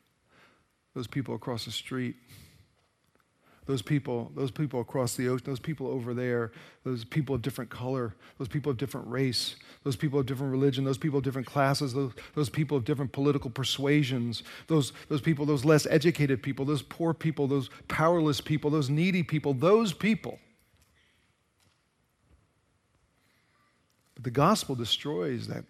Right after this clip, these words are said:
kind of thinking, destroys those kinds of feelings of superiority because it humbles you.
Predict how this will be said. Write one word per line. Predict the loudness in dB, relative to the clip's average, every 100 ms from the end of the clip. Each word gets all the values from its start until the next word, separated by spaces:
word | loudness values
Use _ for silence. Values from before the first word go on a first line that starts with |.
| _ _ _ _ _ -12
kind | -8 -6 -8
of | -12 -20 _ _ _ -18
thinking, | -8 -8 -6 -12 -14 _ _ _ _ _ _ _ _ _ _ _ _ _ _ _
destroys | -6 -4 0 2 4 2
those | 0 -2
kinds | -2 0 0
of | -4
feelings | -2 0 2 2 0
of | -4
superiority | -6 -4 -2 0 0 0
because | 0 0 0
it | -2
humbles | -4 -4 -2 0 -2
you. | -6 -12